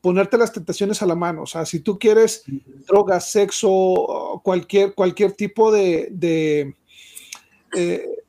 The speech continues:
Speaker 1: de diversión, eh, tienes acceso a ello porque, porque eres famoso, porque te desenvuelves con ellos, estás cerca de ellos.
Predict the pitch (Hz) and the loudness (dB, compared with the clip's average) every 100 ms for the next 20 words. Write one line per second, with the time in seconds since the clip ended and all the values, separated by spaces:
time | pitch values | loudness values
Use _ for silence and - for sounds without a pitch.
0 | _ - 214 190 190 190 185 156 - 208 | _ -8 0 2 4 4 2 0 4 6
1 | 233 262 269 - _ _ - 190 208 208 | 6 4 -4 -14 _ _ -12 -4 -2 -2
2 | 220 190 - 190 208 196 196 214 202 185 | -4 -6 -4 -2 2 2 2 0 -2 -6
3 | - 160 151 151 _ 156 139 185 190 160 | -8 -6 -6 -8 _ -8 -2 -2 -2 -6
4 | 196 202 214 175 185 180 170 - 165 160 | -4 -4 -4 -4 -6 -6 -10 -4 -4 -4
5 | - 151 160 175 196 - 160 196 202 - | -6 -4 -2 -2 -4 -4 -2 -2 -2 -4
6 | 165 180 170 185 175 175 180 208 - | -6 -4 -4 -2 2 4 2 0 -8